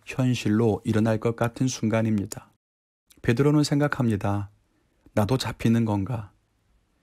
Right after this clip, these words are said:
나도 재판에 서야 하는 건가? 나도 예수와 함께 죽는 건가?" 짧은 순간 그의 머리에는 일어나지도 않은 일들이 파도처럼 밀려왔을 겁니다.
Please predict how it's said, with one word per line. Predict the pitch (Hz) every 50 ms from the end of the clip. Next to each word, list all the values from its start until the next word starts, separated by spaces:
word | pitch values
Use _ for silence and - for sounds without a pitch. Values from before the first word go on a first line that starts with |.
| _ _ _ _ -
나도 | 107 101 98 113 110
재판에 | - - 95 - - 117 107 107 107
서야 | - - 113 113 113
하는 | 110 110 110 110 110 107
건가? | 107 107 104 101 - 120 113 104 - _ _ _ _ _ _ _ _ _ _ _ _ _ _ _ _ - -
나도 | 107 101 101 117 120
예수와 | 113 110 104 - - 113 110 107
함께 | 107 107 104 - 127 120
죽는 | - - 107 101 104 101 101
건가?" | 95 104 98 101 104 127 135 127 113 104 _ _ _ _ _ _ _ _ _ _ -
짧은 | - 131 135 135 139 143 143
순간 | 131 - 120 107 101 - - _ _ _ _ _ _ _ _ -
그의 | - 113 110 110 113
머리에는 | 107 98 95 95 95 95 98 98 104 123 131 117 98 - _ _ _ - _ _ _ _ -
일어나지도 | 135 135 151 147 147 135 127 120 123 113 127 117
않은 | 113 110 110 110 110
일들이 | 104 98 95 92 101 92 113 117
파도처럼 | - - - - 135 131 - - - 135 143 143
밀려왔을 | 127 117 113 117 117 117 117 110 - - 120
겁니다. | - - 117 117 120 117 - - - - -